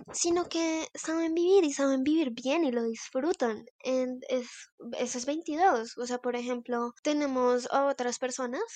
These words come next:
que su talento y su chispa y lo que los lleva a la zona y aparentemente, como,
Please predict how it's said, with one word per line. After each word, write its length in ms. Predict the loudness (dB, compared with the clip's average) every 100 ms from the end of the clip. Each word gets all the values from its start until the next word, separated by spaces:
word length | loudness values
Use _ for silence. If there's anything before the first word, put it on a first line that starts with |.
| -10
que 360 | -4 -2 -2 -6
su 180 | -8 -2
talento 560 | -2 0 -2 -4 -6
y 120 | -6
su 160 | -6 -10
chispa 580 | -4 -2 -2 -2 -2 0
y 80 | -2
lo 100 | -4
que 140 | -6
los 160 | -8 -6
lleva 160 | -8
a 40 | -4
la 120 | -2
zona 480 | 2 2 2 -2 -4 -10 -20 _
y 400 | -8 -4 -2 -2
aparentemente, 840 | -4 -4 -6 -6 -2 -2 -2 -6 -8
como, 420 | -8 -6 -6 -8